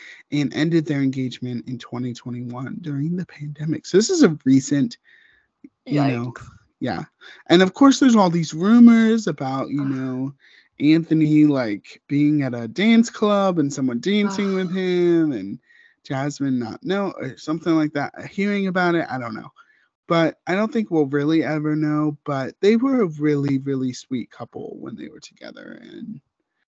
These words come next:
Speaker 1: you know, it wa-, it was, I was a little sa-, I shed a little tear when they were po-,
Speaker 2: Yeah.
Speaker 1: ended their engagement.
Speaker 2: We just want everyone to
Speaker 1: Yeah.
Speaker 2: be happy
Speaker 1: It's true.
Speaker 2: and well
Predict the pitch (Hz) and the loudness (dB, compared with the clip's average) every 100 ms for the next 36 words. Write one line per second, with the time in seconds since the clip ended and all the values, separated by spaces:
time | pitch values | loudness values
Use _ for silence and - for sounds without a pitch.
0 | _ _ _ - 127 - 151 _ _ _ | _ _ _ -14 -14 -14 -18 _ _ _
1 | _ - 170 160 143 - 165 160 - - | _ -10 -4 -4 -4 -6 -6 -6 -8 -6
2 | 170 185 226 226 226 226 - - 208 - | -4 -2 -2 -2 -2 -2 -4 -6 -6 -4
3 | 226 208 196 185 185 208 160 - 151 147 | -2 -2 0 -2 -4 -6 -6 -6 -4 -4
4 | 147 147 147 160 151 - 254 254 220 156 | -2 -4 -6 -10 -12 -8 -8 -4 -2 -2
5 | 147 143 143 127 135 135 - 135 - _ | -2 -2 -2 -2 -4 -6 -10 -12 -14 _
6 | _ _ _ _ _ _ - 277 320 466 | _ _ _ _ _ _ -2 0 0 0
7 | 381 262 190 190 180 160 120 - 165 165 | 4 2 2 -4 -4 -6 -8 -10 -10 -6
8 | 160 160 175 180 220 285 - - 147 - | -6 -6 -6 -6 -6 -8 -12 -16 -14 -6
9 | - 220 202 190 165 160 170 196 285 320 | -2 -2 -2 -2 -2 -2 -4 -6 -6 -8